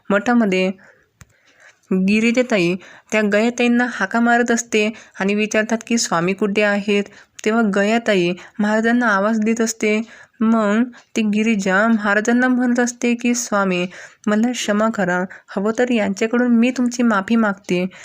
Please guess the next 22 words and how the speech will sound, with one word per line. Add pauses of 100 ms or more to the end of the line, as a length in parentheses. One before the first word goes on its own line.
(200)
यांनी
तुमचा (100)
खूप
अपमान
केला, (440)
जे
नको
होतं (400)
तेच
झालं, (380)
यांची
फसवणूक
झाली
आहे
स्वामी, (340)
काय
करावं (300)
मला
कळतच
नाही
आहे
स्वामी,